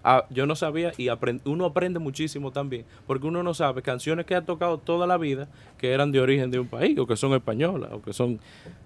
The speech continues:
de cualquier otro país. Entonces el niño se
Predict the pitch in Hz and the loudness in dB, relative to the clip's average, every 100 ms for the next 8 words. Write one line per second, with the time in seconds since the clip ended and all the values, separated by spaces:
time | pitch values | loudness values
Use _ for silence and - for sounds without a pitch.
0 | - 123 127 120 117 - 123 113 131 123 | -2 4 6 4 0 2 2 4 2 4
1 | 120 107 107 107 143 147 156 139 151 170 | 0 -2 -4 -2 -2 0 4 4 4 2
2 | 156 139 - 135 127 - | 2 -2 0 2 2 0